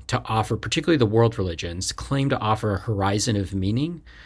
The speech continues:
that is older and is trans-ideological. Some don't. Some, when they appear, they're just like, "Evangelicalism is the same as being an American nationalist."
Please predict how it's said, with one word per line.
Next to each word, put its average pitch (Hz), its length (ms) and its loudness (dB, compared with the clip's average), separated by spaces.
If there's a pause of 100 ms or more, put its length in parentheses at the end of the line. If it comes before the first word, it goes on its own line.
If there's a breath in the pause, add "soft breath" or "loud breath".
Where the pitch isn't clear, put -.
(240 loud breath)
that 123 260 4
is 123 260 2
older 156 460 8
and 117 280 4
is 104 200 2
trans-ideological. 131 1400 2
Some 226 340 4
don't. 147 340 4
Some, 165 240 6
when 151 120 6
they 139 140 6
appear, 123 280 4
they're 117 100 4
just 117 220 2
like, 101 220 0 (400 loud breath)
"Evangelicalism 131 920 4
is 101 100 2
the 107 60 0
same 120 300 4
as 107 100 4
being 120 240 4
an 107 60 4
American 110 360 2
nationalist." 104 720 -2